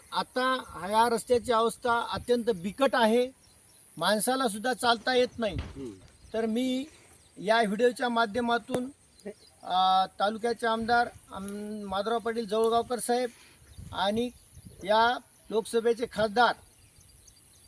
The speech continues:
Speaker 1: नागेश पाटील आष्टीकर साहेब यांना विनंती करतो की हा वाटेगाव ते, अ, फळी रस्ता आम्हाला मंजूर करून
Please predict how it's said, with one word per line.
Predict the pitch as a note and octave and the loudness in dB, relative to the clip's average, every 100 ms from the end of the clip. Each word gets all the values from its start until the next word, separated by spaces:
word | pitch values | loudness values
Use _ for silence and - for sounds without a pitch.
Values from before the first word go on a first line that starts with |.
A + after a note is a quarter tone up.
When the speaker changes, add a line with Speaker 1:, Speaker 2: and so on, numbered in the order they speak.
| - | -18
Speaker 1:
नागेश | E3 F3 G3+ A3+ | -6 -2 2 0
पाटील | - A#3 A#3 | 0 -2 2
आष्टीकर | G#3+ G#3 B3 A#3 | 2 2 -2 -2
साहेब | A#3 B3 A#3+ E3+ _ _ F3 | 0 2 2 0 _ _ -6
यांना | F3+ A3 A#3 A#3+ | -4 0 2 2
विनंती | A3 A#3 B3 C4+ | 0 -2 -2 -4
करतो | A3+ A#3+ - B3 B3+ - - _ _ | -2 -2 0 0 0 -6 -20 _ _
की | A3 | 2
हा | G#3+ A3+ | 6 6
वाटेगाव | G#3 F3+ A#3 A#3+ A#3+ | 4 2 2 4 4
ते, | F#3+ B3+ C4 C4+ - - - - | 2 0 0 -4 -12 -20 -20 -8
अ, | - F#3+ F#3+ - | 0 2 2 2
फळी | G3+ B3+ | 0 2
रस्ता | A#3+ A3 - A#3+ D3+ - - - | 0 0 4 4 4 -2 -18 -6
आम्हाला | F#3 G#3 A#3 A#3+ A#3+ C4 - - - - | -2 4 4 6 4 2 -8 -20 -20 -10
मंजूर | F3+ A3 G#3+ B3 | -4 -2 -2 -2
करून | B3 A#3+ C4 C4+ | 2 4 2 -2